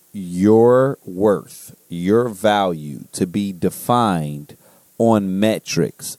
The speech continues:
that someone else determines. 'Cause see, that shit is dangerous. And this isn't just dangerous in your nine-to-five life.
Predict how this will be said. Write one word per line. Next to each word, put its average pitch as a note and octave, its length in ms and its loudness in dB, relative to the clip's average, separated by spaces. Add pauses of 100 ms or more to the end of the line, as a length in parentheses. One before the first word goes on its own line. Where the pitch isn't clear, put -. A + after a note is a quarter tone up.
(100)
that - 320 0
someone A#2 760 0 (100)
else F2 560 0 (360)
determines. F2 800 -6 (340)
'Cause - 140 -6
see, G#2+ 160 -2
that B2 180 2
shit - 240 -6
is D#2+ 140 -8
dangerous. E2+ 840 -6 (500)
And G2+ 120 0
this E3 160 2
isn't G3+ 260 0
just D#3+ 280 -2
dangerous A2 580 0
in G#2 100 0
your F#2 120 -2
nine-to-five F2 760 -2
life. E2 380 -12